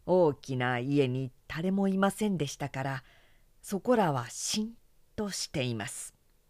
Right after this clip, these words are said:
ところが家のどこかの座敷でざわざわっとほうきの音がしたのです。二人の子供はお互い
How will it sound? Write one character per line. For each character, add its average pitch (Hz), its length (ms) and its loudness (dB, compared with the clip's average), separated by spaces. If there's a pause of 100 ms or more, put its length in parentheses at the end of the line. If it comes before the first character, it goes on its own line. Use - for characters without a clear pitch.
(1200)
と 240 120 -4
こ 277 160 0
ろ 269 100 2
が 220 140 4
家 214 240 4
の 226 240 2 (520)
ど 269 120 4
こ 285 180 0
か 208 160 2
の 156 180 4
座 151 200 -2
敷 - 340 -4
で 120 160 2 (260)
ざ - 140 -4
わ - 60 -6 (260)
ざ - 120 -6
わ 160 220 -8
っ - 20 -20 (1000)
と - 80 -20 (1200)
ほ 269 260 -2
う 254 40 -4
き 277 220 -4
の 247 180 6
音 247 260 4
が 135 200 -2
し - 180 -6
た 165 140 0
の 120 140 -2
で - 120 -10
す。 - 260 -8 (1040)
二 - 280 -2
人 220 120 2
の 180 140 4
子 185 160 -2
供 175 260 6
は 175 160 6 (580)
お 226 60 0
互 254 460 2
い 233 80 -8